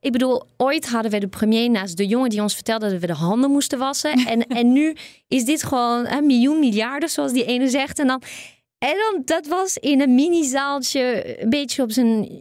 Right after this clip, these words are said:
Speaker 1: huts
Speaker 2: Ja.
Speaker 1: de flut. En ik, ik denk, dat is toch zo jammer. Er zit zoveel in.
Speaker 2: Ja, ik ben het er volkomen met je eens. Maar ik dacht, misschien is dat door mijn vakdeformatie, omdat ik altijd met <laughs> energie bezig ben, dat ik denk, nou, dit mag wel wat meer aandacht hebben.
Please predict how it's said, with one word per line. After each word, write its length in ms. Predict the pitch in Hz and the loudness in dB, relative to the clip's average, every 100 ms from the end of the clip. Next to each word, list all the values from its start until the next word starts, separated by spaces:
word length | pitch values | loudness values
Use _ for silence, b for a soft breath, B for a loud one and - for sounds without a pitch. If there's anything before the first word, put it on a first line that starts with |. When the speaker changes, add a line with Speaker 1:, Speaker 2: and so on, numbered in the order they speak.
| - | -16
Speaker 1:
huts 460 | - 208 247 240 190 | -6 -2 0 0 -2
Speaker 2:
Ja. 80 | 254 | -2
Speaker 1:
de 100 | 233 | -2
flut. 460 | - 254 254 - | 0 0 0 -4
En 180 | - 226 | -2 2
ik, 140 | 226 202 | 2 0
ik 180 | 233 214 | -2 0
denk, 180 | 254 | 2
dat 100 | 254 | 0
is 120 | 247 - | -2 -2
toch 180 | 277 | -2
zo 220 | - 269 247 | 0 2 4
jammer. 340 | 220 294 233 | 4 4 2
Er 100 | 190 | 0
zit 180 | 208 240 | -2 0
zoveel 380 | - 294 269 254 | 0 0 0 0
in. 340 | 302 202 175 - _ _ - | 0 0 -2 -10 _ _ -6
Speaker 2:
Ja, 200 | 226 277 | -4 -4
ik 180 | - 214 | -6 0
ben 100 | 262 | 2
het 180 | 269 - | 2 -2
er 140 | 226 | -6
volkomen 500 | - 226 254 269 240 | -6 -6 0 2 2
met 160 | 196 190 | 2 -2
je 80 | |
eens. 280 | - 269 262 | 0 2 2
Maar 180 | - - | -2 -4
ik 160 | 240 196 | -6 -4
dacht, 240 | 208 - | -4 -2
misschien 300 | 196 - 208 | -2 0 -2
is 120 | 196 | 0
dat 160 | 185 180 | -4 -4
door 140 | 185 | -2
mijn 200 | 185 180 | -2 -4
vakdeformatie, 920 | - 214 - 180 165 165 165 165 - 160 | -4 -8 -4 -4 -2 -2 -2 -2 -2 -2
omdat 180 | 165 | -2
ik 100 | 170 | -2
altijd 220 | - 175 170 | -2 -2 -4
met 140 | 165 | -2
<laughs> 40 | 175 | 0
energie 300 | 202 175 190 | 2 2 2
bezig 340 | 190 151 139 151 | 0 -2 -4 -4
ben, 180 | 156 160 | -4 -2
dat 120 | 160 | -2
ik 140 | 156 | -2
denk, 200 | 156 165 B B B - | -2 -2 B B B -4
nou, 240 | 190 - | -2 -2
dit 140 | 156 | -2
mag 140 | - 165 | 0 2
wel 160 | 165 | 2
wat 140 | 160 170 | 2 2
meer 180 | 165 160 | 0 0
aandacht 360 | 202 202 165 | 2 0 0
hebben. 300 | 139 147 247 | -2 0 0